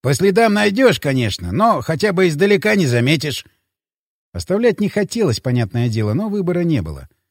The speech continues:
«К цехам близко не подъезжай, там по стене жгучая плесень, видишь?» — показал он. «Прямо здесь у забора поставь, просто чтобы не светилось на все окрестности». Машина еще и красная.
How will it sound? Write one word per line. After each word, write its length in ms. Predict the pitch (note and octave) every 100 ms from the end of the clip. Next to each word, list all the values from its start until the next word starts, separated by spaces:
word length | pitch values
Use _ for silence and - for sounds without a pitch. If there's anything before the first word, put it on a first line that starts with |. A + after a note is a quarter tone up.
| _ _ _ _ _
«К 60 |
цехам 460 | D#3+ F#3 G#3+ A#3+ G3
близко 380 | A3+ A3 - G#3+
не 140 | G#3+
подъезжай, 840 | G#3 F#3+ G#3 G3 E3+ A3 E3 F2+ - _ _ _
там 220 | F#3 G#3+ E3
по 140 | F#3+
стене 400 | - G3+ A3+ G3
жгучая 480 | B2 G#3 - G3+ F#3+
плесень, 420 | G3 G3 A#2+ G#2+
видишь?» — 420 | G3+ B3 C#3+ - _ _ _ -
показал 420 | D#2 G2 F#2+ F#2+
он. 200 | E2 C2 _ _ _ -
«Прямо 360 | F#3+ A3+ A3
здесь 340 | D#3 A#3+ G#3+ G3
у 40 |
забора 440 | G#3 G3 A3 F#3+
поставь, 520 | C3+ E3 - B2 G#2 - _ _ -
просто 380 | G3+ A3+ G3+
чтобы 260 | - G3 F#3
не 80 | F#3+
светилось 560 | F#3 G3 G#3+ G#3 D3
на 120 | E3+ C#3
все 200 | F#3 E3
окрестности». 760 | C3 D#3 A2+ G2 F#2 D#2 D#2 _ _ _ _ _ _ -
Машина 340 | G#2+ - B3+
еще 320 | A#3 F3+ A3
и 80 | G#3+
красная. 580 | - A3 G3 - E2